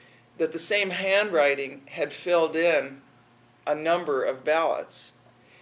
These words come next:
There were, uh, write-in candidate names that were all spelled exactly the same way. Anybody who's run elections knows that write-in candidates, even when they do a good job of campaigning, don't get their names spelled the same by all their voters.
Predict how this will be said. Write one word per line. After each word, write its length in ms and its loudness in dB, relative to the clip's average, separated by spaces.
There 160 0
were, 420 0
uh, 200 -4
write-in 420 4
candidate 520 -4
names 500 -12
that 180 0
were 140 2
all 120 4
spelled 380 0
exactly 500 -2
the 100 -10
same 380 -4
way. 400 -6
Anybody 420 0
who's 380 -8
run 240 0
elections 640 2
knows 360 -4
that 140 -2
write-in 400 0
candidates, 680 -4
even 300 -10
when 140 -8
they 80 -10
do 180 -6
a 60 -2
good 240 -8
job 360 4
of 100 -6
campaigning, 840 -12
don't 260 4
get 220 2
their 200 4
names 440 -2
spelled 460 2
the 80 -4
same 360 -4
by 180 0
all 280 0
their 240 -6
voters. 720 -2